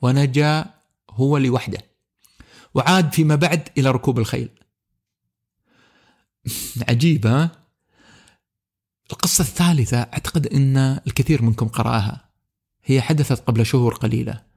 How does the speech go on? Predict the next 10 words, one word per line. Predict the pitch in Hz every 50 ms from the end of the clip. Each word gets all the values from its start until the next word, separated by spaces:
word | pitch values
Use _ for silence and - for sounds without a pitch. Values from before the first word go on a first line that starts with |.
| _ _ _
كتبت | - 135 - - 117 110 -
عنها | - 123 107
الصحف | 110 - - 127 117 - 113 110 -
والمواقع | 113 107 107 110 110 110 113 113 113 - 107 98
ووكالات | 110 127 - - 117 113 110 - -
الأنباء. | 123 120 117 107 107 110 110 113 113 - _ _ _ _ _ - - - _
هذا | - 143 160 165 151 165
مصطاف | 147 131 117 - - - 160 156 131 117 - - - - - - _ _ _ _ _ _
سائح | - - - 151 143 135 - - 131 - - - _ _
مقدوني | 120 113 - 123 123 135 127 113 101 101 110 -